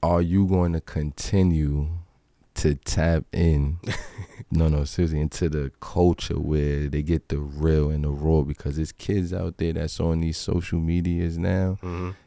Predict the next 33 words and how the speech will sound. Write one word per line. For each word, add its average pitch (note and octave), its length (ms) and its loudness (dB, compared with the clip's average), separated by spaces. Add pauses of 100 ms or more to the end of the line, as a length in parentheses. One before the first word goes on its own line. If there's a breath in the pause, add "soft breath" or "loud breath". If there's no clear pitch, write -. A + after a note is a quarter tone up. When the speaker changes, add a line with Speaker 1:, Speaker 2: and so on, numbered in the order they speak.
(140)
Speaker 1:
and D2+ 440 -2 (960)
they E2 320 0 (540)
not F#2 300 2
getting F2+ 200 4
the F2 100 2
right E2+ 260 2
messages D#2+ 480 2
from D2+ 160 -2
the D#2 80 0
right D#2+ 320 0
people. E2 400 0
So E2 400 -4
we D#2+ 140 0
need F2+ 300 4
more, E2+ 300 2
s-, - 340 -10 (300)
you F2 80 0
know, D#2+ 200 2
platforms F#2 600 0
like E2 240 -2
yourself E2+ 500 -2
where E2+ 400 -2
people F2+ 300 0
like E2 260 0
me F#2+ 160 4
could - 180 -8
come - 200 0
up F2 160 -2
here E2+ 160 -2
and D#2+ 120 -2
spread E2+ 540 -2
knowledge. E2 360 0
So E2+ 300 -6